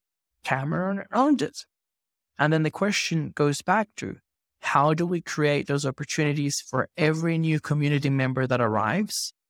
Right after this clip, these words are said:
to prove their worth? And I'd love to hear your thoughts. I know that you're currently in several cities with several teams. And, uh,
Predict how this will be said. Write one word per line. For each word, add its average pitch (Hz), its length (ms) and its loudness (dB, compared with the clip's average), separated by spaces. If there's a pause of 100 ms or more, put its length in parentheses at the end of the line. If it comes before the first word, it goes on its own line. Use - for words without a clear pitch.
(420)
to 135 100 -4
prove 135 320 0
their 127 140 2
worth? - 480 -6 (800)
And 139 480 0
I'd 120 140 0
love 160 200 0
to 180 220 2
hear 160 280 2
your 147 160 2
thoughts. 147 500 -2
I 151 80 -2
know 135 140 0
that 135 100 0
you're 143 140 0
currently 139 540 0
in 131 80 -4
several 139 440 0
cities 135 720 -2
with 127 220 -4
several 135 560 -2
teams. 139 640 -2 (100)
And, 127 500 0
uh, 120 100 -4